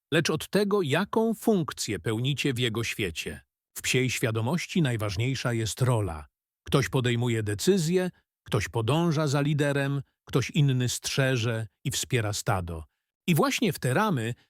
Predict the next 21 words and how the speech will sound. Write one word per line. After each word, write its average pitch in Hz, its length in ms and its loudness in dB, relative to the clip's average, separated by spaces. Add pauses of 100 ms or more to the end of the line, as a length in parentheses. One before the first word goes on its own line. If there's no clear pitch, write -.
(200)
pies 214 420 2
wpisuje 165 560 2
również 120 400 -2
was. 95 460 -6 (600)
W 113 40 2
jego 214 360 4
oczach 143 500 -2
możecie 151 460 0
być 139 240 -4
liderem, 107 640 0 (360)
towarzyszem 143 600 2
zabaw, 101 580 -2 (360)
źródłem 131 440 2
opieki 113 560 -4 (400)
albo 185 240 4
obiektem, 98 640 -4 (320)
o 208 80 0
który 190 260 2
trzeba 135 360 0
się 127 160 -2
troszczyć. - 640 -6